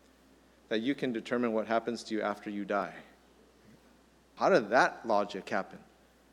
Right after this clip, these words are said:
You have no say in how you came, you have no say in how you leave, but all of a sudden you can determine that there's a heaven and a hell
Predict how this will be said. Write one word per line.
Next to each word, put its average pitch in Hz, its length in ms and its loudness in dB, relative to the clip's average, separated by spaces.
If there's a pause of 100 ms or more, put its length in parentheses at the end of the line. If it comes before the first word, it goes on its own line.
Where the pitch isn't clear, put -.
You 175 80 10
have 120 160 8
no 143 180 8
say 185 280 6
in 143 80 2
how 120 100 4
you 123 180 4
came, 196 320 6
you 143 60 6
have 110 100 4
no 117 140 2
say 131 180 2
in 120 80 0
how 120 120 4
you 120 180 4
leave, 156 260 6
but 113 140 4
all 127 180 10
of 147 80 6
a 131 60 8
sudden 147 400 6
you 139 80 0
can 123 120 -2
determine 139 440 0
that 113 140 4
there's 123 180 2
a 113 60 2
heaven 127 260 6
and 117 120 0
a 110 60 -2
hell 131 300 4